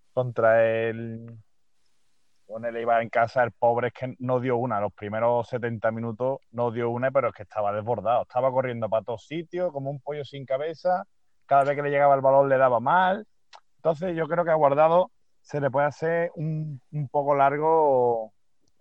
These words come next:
la exigencia de, de jugar en el Betis. Ya con Joaquín, mm, estaba escuchando aquí a,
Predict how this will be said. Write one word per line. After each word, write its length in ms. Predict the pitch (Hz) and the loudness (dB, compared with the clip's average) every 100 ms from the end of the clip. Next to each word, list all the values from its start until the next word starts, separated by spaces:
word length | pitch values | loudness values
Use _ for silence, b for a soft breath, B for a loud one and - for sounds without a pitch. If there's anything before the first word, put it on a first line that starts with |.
| - _ - | -20 _ -16
la 200 | 117 113 | -6 -4
exigencia 600 | - 117 113 113 135 131 | -4 -6 -6 -8 -4 -4
de, 500 | 127 117 110 107 110 _ | -4 -6 -8 -12 -14 _
de 140 | 110 | -14
jugar 260 | 104 104 113 | -10 -10 -10
en 40 | |
el 40 | 101 | -12
Betis. 240 | 101 _ _ _ _ _ _ - | -16 _ _ _ _ _ _ -2
Ya 160 | 170 | -2
con 180 | 165 175 | 0 2
Joaquín, 580 | 175 156 180 202 208 208 _ _ - | 2 2 -2 -4 -8 -12 _ _ -16
mm, 540 | 151 147 139 135 113 | -12 -10 -10 -10 -12
estaba 240 | - 131 | -6 -2
escuchando 420 | 135 151 143 139 110 | -2 -4 -2 -2 -4
aquí 180 | 117 | -6
a, 500 | 123 127 123 123 127 | -4 -2 -2 -2 -4